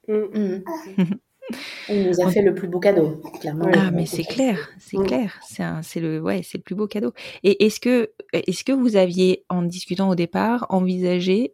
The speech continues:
Speaker 3: je sais pas si c'est votre projet, et si ça l'est pas, c'est très bien aussi, hein, mais, euh, de concevoir une fratrie avec lui ou pas du tout ?
Speaker 2: Alors, euh, pendant la grossesse, euh,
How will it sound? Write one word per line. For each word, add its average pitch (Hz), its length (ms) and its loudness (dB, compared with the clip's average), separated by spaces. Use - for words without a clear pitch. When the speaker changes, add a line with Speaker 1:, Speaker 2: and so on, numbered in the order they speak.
Speaker 3:
je 180 200 2
sais 214 160 2
pas 233 140 4
si 214 120 -4
c'est 233 120 2
votre 202 200 2
projet, 202 440 2
et 175 140 4
si 165 160 -4
ça 170 140 -2
l'est 160 100 4
pas, 185 160 2
c'est 160 220 -4
très - 160 -4
bien 160 160 -2
aussi, 254 240 0
hein, 247 120 2
mais, 185 360 6
euh, 170 360 2
de 165 220 4
concevoir 214 680 2
une 190 140 4
fratrie 226 520 0
avec 196 280 2
lui 294 180 2
ou 208 120 -10
pas 202 140 4
du 180 120 -6
tout ? - 160 -8
Speaker 2:
Alors, 233 360 4
euh, 180 360 0
pendant 240 200 6
la 247 120 8
grossesse, 254 580 2
euh, 170 300 -2